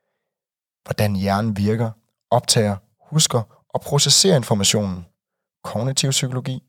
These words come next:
samt hvordan man bruger sociale kontekster som grupper, fællesmål og fælles interesse til at drive en adfærd,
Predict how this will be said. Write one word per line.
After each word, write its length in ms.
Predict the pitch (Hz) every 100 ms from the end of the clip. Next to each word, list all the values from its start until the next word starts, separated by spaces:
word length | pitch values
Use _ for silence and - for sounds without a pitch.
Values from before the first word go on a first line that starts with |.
| _ _ _ _ -
samt 260 | - -
hvordan 320 | - 120 110 120
man 160 | 113
bruger 260 | - 113 127
sociale 520 | - 120 - 151 120
kontekster 600 | - - 127 - 113 -
som 200 | - 98
grupper, 320 | - 127 135 117 _ _
fællesmål 680 | - - 139 123 - 110 95 - _
og 140 | -
fælles 500 | 110 - 160 139 104 -
interesse 600 | - 110 110 110 - 117 - _ -
til 140 | -
at 160 | 120 -
drive 360 | 104 104 110 -
en 140 | 117
adfærd, 460 | 101 98 - 101